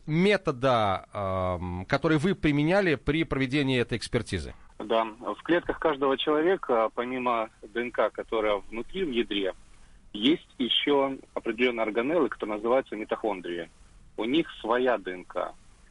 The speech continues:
Speaker 2: И эти митохондрии, они передаются от матери детям, то есть, э, в процессе оплодотворения и так далее, развития организма. То есть, э, это, это так называемое родство по женской линии. То есть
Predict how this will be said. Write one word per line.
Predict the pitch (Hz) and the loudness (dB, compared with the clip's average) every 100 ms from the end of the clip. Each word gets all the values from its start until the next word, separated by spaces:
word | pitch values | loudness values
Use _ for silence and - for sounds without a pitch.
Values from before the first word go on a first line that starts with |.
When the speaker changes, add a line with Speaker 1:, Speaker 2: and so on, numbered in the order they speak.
| - - - - - | -20 -20 -20 -20 -10
Speaker 2:
И | - 113 | 0 2
эти | 127 143 | 2 2
митохондрии, | 135 139 - 214 170 127 117 | 0 0 0 0 2 2 2
они | 113 120 143 160 160 - | 2 0 2 2 2 0
передаются | 123 117 127 127 - 113 | 0 2 2 2 -2 -2
от | - 120 - | 0 0 0
матери | 123 107 113 104 98 | -2 -2 -8 -12 -4
детям, | 175 190 107 95 95 - - - - | -6 -2 -2 -2 -6 -20 -20 -20 -10
то | 95 | -8
есть, | 95 - - | -8 -8 -4
э, | |
в | 104 101 98 90 - | 0 2 0 -4 -6
процессе | 98 - - | -6 -4 -2
оплодотворения | 107 - 135 190 139 | -4 -2 0 0 -2
и | |
так | 107 98 | -2 -2
далее, | 95 92 | -2 -4
развития | 90 117 - | -6 -6 -4
организма. | 104 98 92 87 92 87 - - - - | -4 -4 -8 -12 -12 -12 -14 -20 -20 -4
То | 110 | 0
есть, | 107 - - | 0 -2 -2
э, | 110 - | 0 0
это, | 120 - - | -2 -4 -4
это | 139 | -2
так | 135 - | -2 -4
называемое | 123 135 180 151 113 | -2 2 2 2 -2
родство | 110 156 | -2 -2
по | 120 113 | 0 -2
женской | 117 - 117 | -4 -6 -4
линии. | 104 92 90 - | -4 -6 -10 -6
То | |
есть | 107 | -6